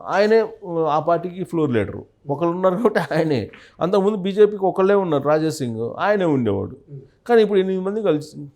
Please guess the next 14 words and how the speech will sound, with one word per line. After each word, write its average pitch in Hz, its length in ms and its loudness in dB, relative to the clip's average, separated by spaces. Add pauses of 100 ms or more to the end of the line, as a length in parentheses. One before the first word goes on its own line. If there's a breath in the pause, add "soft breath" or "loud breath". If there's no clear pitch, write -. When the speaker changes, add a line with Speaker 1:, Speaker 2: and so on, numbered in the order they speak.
(200)
Speaker 1:
గెలిచారు. 151 440 -2
ఈ 202 240 0
ఎనిమిది 240 240 2
మందిలో 226 320 2
ఎవరిని 202 420 2
పెట్టాలి 190 360 0
ఫ్లోర్ 180 260 -6
లీడర్గా 165 320 -4
అనేది 160 280 -4
ఇప్పటివరకు 175 600 -4 (380 loud breath)
బీజేపీ 185 320 -2
నిర్ణయం 147 320 -2
తీసుకోలేదు 110 340 -6
ఇప్పటివరకు. 113 500 -4